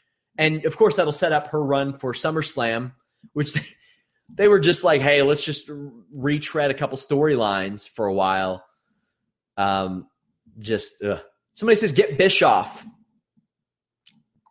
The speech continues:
We have reached out to Eric Bischoff. I'll say that. Uh,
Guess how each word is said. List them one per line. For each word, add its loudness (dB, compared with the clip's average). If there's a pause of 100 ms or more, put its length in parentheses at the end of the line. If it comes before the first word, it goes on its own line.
(720)
We 2
have 0
reached -2
out 0
to -10
Eric -6
Bischoff. -8
I'll -10
say -6
that. -10
Uh, 0